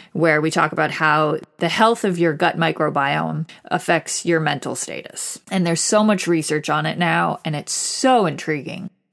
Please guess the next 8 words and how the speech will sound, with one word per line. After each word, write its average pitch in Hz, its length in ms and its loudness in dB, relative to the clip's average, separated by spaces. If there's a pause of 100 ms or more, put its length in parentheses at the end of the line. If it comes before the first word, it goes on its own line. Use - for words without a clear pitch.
But 196 400 2 (340)
when 196 220 2
you 202 220 4
use 220 480 2
food 214 300 2
as 156 160 2
a 131 80 -6
crutch - 680 -4